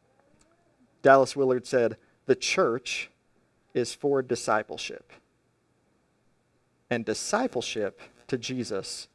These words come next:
is for the world." So if you claim Christ,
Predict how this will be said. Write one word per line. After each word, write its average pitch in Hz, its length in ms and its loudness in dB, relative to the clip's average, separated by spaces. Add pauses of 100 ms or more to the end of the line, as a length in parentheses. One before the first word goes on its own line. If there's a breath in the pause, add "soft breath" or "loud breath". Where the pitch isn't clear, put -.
(540)
is - 160 -6
for 117 220 -4
the 113 80 -6
world." - 440 -12 (2000)
So 110 220 -4
if 143 260 -2
you 165 360 -4 (160)
claim 165 540 -2 (260)
Christ, - 640 -2